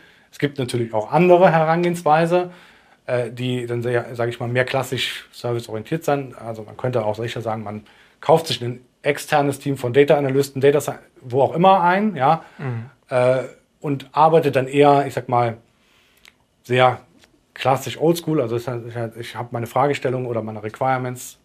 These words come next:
Speaker 1: werf die über den Zaun, bekomme dann eine Antwort zurück.
Speaker 2: Mhm.
Speaker 1: Und wenn's nicht passt, dann das Ganze nochmal. Ähm, wir, wir persönlich glauben nicht, dass das der richtige Weg ist. Und, äh, auch da hatten wir wieder einen Vorteil, denn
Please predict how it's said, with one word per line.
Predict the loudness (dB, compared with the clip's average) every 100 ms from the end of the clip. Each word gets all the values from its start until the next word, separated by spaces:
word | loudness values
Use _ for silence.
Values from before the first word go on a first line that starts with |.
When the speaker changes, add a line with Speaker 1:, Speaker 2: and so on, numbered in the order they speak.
| -8
Speaker 1:
werf | -4 -4
die | -6
über | -10
den | -10 -4
Zaun, | 0 2 2 -2 -16 _ _ _ _ _
bekomme | -8 -2 0
dann | 2
eine | 2
Antwort | 2 0 -4
zurück. | 0 2 2 -2 _ _
Speaker 2:
Mhm. | -14 -12 -12 -8
Speaker 1:
Und | -4
wenn's | -4 -4
nicht | -4
passt, | 0 0 0 -6 -6 -4
dann | -4 -4 -6 -8 _ _ _ _ -10
das | -8
Ganze | -6 -6 -6
nochmal. | -4 0 2 2 -2 _ _ _ _ _ -4
Ähm, | -2 -2 -4 -6 2
wir, | 4 4 4
wir | 2
persönlich | 2 2 2 0
glauben | 2 0 2
nicht, | -2 -2 -4 -10 _ _ _ _ _ _ _ -4
dass | -4 0
das | 0 0
der | -2
richtige | -2 -4 -4 -2
Weg | -2
ist. | -2 -4 -6
Und, | -10 -10 -10 -14 -12
äh, | -8 -4
auch | -2
da | 4 6
hatten | 4 2
wir | -2
wieder | 0 -4
einen | -6
Vorteil, | 0 0 0 0 4 4 2 -8 -8
denn | -4 -2 -4